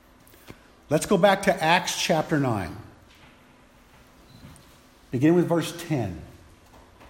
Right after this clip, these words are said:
And I'll show you here what I mean. Now, there was a disciple at Damascus called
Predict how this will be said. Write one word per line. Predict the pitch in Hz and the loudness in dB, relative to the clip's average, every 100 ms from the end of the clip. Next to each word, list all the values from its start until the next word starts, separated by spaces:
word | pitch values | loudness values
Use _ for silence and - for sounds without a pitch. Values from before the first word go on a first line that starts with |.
| - - - - - - - | -20 -20 -20 -20 -20 -20 -10
And | 120 | -8
I'll | 117 | -6
show | - 151 | -4 0
you | 151 156 | 0 0
here | 135 143 | -2 -2
what | 131 123 | -2 -2
I | 113 | -4
mean. | 98 85 98 - - - - - _ _ _ _ _ _ _ _ - - - - - - - - - - - - - - - - _ - - - - - - | -6 -10 -14 -18 -20 -20 -20 -20 _ _ _ _ _ _ _ _ -20 -20 -20 -20 -20 -20 -20 -20 -20 -20 -20 -20 -20 -20 -20 -20 _ -20 -20 -20 -20 -20 -12
Now, | 135 139 | -2 2
there | 147 175 | 4 6
was | 180 | 6
a | 170 | 2
disciple | 160 160 - 196 196 226 220 214 208 | 2 2 2 4 6 4 4 4 4
at | 175 147 | 4 2
Damascus | 165 165 175 190 190 - 202 196 - - - | 2 2 2 0 -2 -2 -2 -2 -6 -10 -16
called | - 175 165 170 170 165 151 | -2 4 6 6 4 0 -4